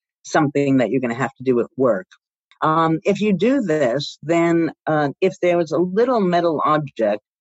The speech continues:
that happened to find its way into the box,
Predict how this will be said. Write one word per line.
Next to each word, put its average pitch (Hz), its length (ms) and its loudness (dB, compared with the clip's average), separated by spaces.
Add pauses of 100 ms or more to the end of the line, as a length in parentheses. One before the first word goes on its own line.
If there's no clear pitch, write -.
(220)
that 151 260 0
happened 160 340 -4
to 143 60 -4
find 185 360 0
its - 240 -6
way 131 420 2
into 147 260 -2
the 127 100 0
box, 107 680 -6